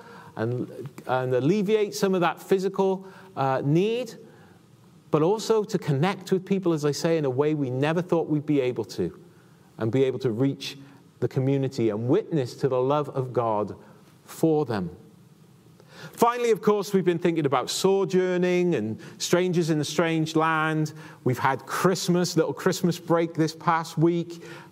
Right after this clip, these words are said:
By the way, it's still Christmas until January sixth. So if you're like me,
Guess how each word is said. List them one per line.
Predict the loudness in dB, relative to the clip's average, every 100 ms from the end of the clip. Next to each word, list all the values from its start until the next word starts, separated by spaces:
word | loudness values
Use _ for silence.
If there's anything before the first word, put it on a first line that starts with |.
| 2
By | 4
the | 4
way, | 2 2 2
it's | 0 0
still | 0 2 2
Christmas | 2 0 0 -2 -2
until | 0 0
January | 0 0 2 0 0
sixth. | 0 0 0 0
So | 0
if | 2
you're | 2
like | 2 0 0
me, | 0 2 0 -2 -4